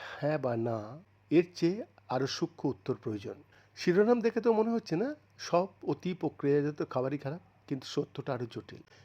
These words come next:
কিছু খাবার প্রকৃত পুষ্টিগুণ প্রদান করতে পারে এবং স্বাস্থ্যকর খাদ্য তালিকায় তারা আরামে ফিট হয়ে যেতে পারে। এই ধরনের অতি সরলীকরণ জনসাধারণকে বিভ্রান্ত করতে পারে এবং সবচেয়ে গুরুত্বপূর্ণ খাদ্য তালিকাগত ঝুঁকি থেকে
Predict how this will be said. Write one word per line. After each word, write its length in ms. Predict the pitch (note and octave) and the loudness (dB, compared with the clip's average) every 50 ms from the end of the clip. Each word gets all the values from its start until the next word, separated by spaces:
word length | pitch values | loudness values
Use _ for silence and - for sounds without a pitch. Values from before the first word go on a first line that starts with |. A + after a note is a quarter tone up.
| - - | -18 -8
কিছু 220 | - D3 C#3+ - G3 | -6 -4 -4 -4 -6
খাবার 320 | - D#3 D#3+ D3+ F3+ G3 - - | -4 -4 -2 -2 -2 -4 -4 -4
প্রকৃত 300 | - B2+ - B2+ - C#3+ | -4 -4 -4 -4 -4 -4
পুষ্টিগুণ 640 | B2+ - - D3+ - - - E3 C#3 C#3 D3 D3 | -4 -2 -4 -4 -4 -4 -6 -6 -4 -4 -4 -4
প্রদান 280 | D3 - B2+ A#2 A#2+ B2 | -4 -4 -4 -4 -6 -4
করতে 280 | - C#3+ C3 C3 - | -4 -4 -2 -2 -2
পারে 160 | C3 C#3 D3 D3+ | -2 0 0 0
এবং 160 | C#3 C#3 B2+ | 0 -2 -2
স্বাস্থ্যকর 520 | - - B2 A#2+ - - - C#3+ - C3 | -4 -4 -6 -6 -6 -8 -6 -4 -4 -4
খাদ্য 360 | A#2 - - A#2+ G#2 A2+ B2+ | -4 -6 -8 -10 -8 -8 -10
তালিকায় 520 | B2+ - C3 B2 C3 C3 - B2+ A#2 B2 C3+ - - - - - - - - - _ _ _ - - _ - _ - | -6 -4 -2 -2 -2 -4 -4 -6 -6 -6 -10 -14 -20 -20 -20 -20 -20 -20 -20 -20 _ _ _ -20 -20 _ -20 _ 0
তারা 400 | - C3 B2+ C3+ B2 A2+ A#2+ - - | 2 2 4 4 2 0 -4 -4 -4
আরামে 400 | - B2 B2+ C3+ C#3 D3+ D#3+ D#3 - - | -2 0 2 2 2 2 2 0 -2 -4
ফিট 280 | - - D#3+ E3+ - | -4 -4 -4 -2 -2
হয়ে 100 | - A#2+ | -2 -4
যেতে 220 | G#2 A2+ G#2+ - B2 | -4 -6 -8 -10 -12
পারে। 220 | - G2 F#2+ G2 - _ _ _ _ _ - - _ - | -12 -14 -14 -16 -20 _ _ _ _ _ -20 -18 _ -2
এই 160 | B2+ C3 C3 | -2 0 2
ধরনের 400 | B2 C3 C3 C3+ C#3 D3+ D#3+ F3 - - - - - - - - - _ - | 2 2 2 2 2 2 0 0 -4 -12 -20 -20 -20 -20 -20 -20 -20 _ 0
অতি 260 | B2+ C#3+ - - A3 G3 | 0 0 2 0 -2 -2
সরলীকরণ 840 | - - D#3 C3 B2+ C#3+ D3 D#3 E3+ E3 - C#3+ C3 C3+ D#3 E3+ D#3 | 2 2 2 2 4 4 2 2 4 4 4 4 4 4 2 0 -2
জনসাধারণকে 800 | B2+ B2 A#2+ C3 A#2 - - A#2+ B2+ C3+ C#3+ C#3+ C3+ - A#2 | -2 -2 -2 -2 0 0 0 2 2 2 0 0 -2 -4 -4
বিভ্রান্ত 500 | A2 A2+ A#2 A#2 A#2 B2 C3 C3+ C3 - | -2 -2 -2 -4 -4 -6 -6 -6 -4 -6
করতে 300 | B2+ - C3 B2 - - | -6 -4 -6 -6 -4 -4
পারে 160 | A#2 A#2+ B2+ C3+ | -4 -2 -2 -2
এবং 160 | B2+ C3 B2 | -2 -4 -6
সবচেয়ে 440 | - - B3 A#3+ - - - C#3+ B2 | -4 -4 -4 -4 -4 -6 -8 -6 -4
গুরুত্বপূর্ণ 560 | A2+ A#2 B2 - - C#3+ - - C#3+ C#3+ C#3+ C#3 - | -4 -4 -4 -6 -8 -8 -4 -4 -2 -2 -2 -4 -4
খাদ্য 420 | - A#2+ A2+ G#2+ G#2+ A2+ D3 D3+ | -6 -8 -8 -8 -8 -8 -8 -4
তালিকাগত 720 | D3 - B2 A#2+ A#2+ A#2+ A#2+ C#3+ C3 C3+ D3 C3+ - C#3 A#2 A2 - _ - - | -2 -2 -2 -2 -2 -2 -2 0 2 2 2 0 0 -4 -6 -8 -14 _ -10 -6
ঝুঁকি 220 | A#2 A#2 - E3+ D3 | -6 -4 -2 -4 -4
থেকে 300 | - C3 A#2+ - A2 | -4 -6 -8 -8 -10